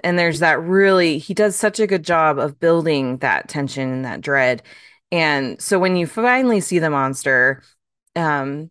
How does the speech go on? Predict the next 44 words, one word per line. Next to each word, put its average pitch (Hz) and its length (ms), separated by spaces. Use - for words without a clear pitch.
the 196 100
experience 190 720
really 160 220
pays 147 420
off 160 400
because 147 260
you've 147 120
been 147 180
waiting 180 400
for 135 260
it. 131 160
And 151 160
then 143 120
it 131 160
is 139 240
this 131 200
kind 131 240
of - 160
horrifying 220 580
looking 143 400
thing. 160 480
Um, 147 520
but 208 140
it's 202 240
just - 260
interesting 240 540
because 151 280
it's 151 120
such 208 220
a 196 80
long 160 640
journey 170 360
to 156 140
get 135 300
there, 208 220
but 185 140
it's - 180
so 185 300
rich 156 460
with 160 200
getting 156 280
to 156 120
know 135 340
these 143 260